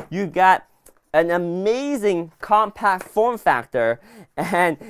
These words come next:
if you go for the limited edition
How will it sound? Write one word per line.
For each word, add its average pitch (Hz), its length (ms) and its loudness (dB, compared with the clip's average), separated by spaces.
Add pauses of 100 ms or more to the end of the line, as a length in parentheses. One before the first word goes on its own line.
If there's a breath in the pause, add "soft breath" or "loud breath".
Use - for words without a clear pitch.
(120)
if 165 160 0
you 175 160 -4
go 196 240 0
for 170 340 -2
the 139 340 0 (200)
limited 185 480 -2
edition 151 480 -4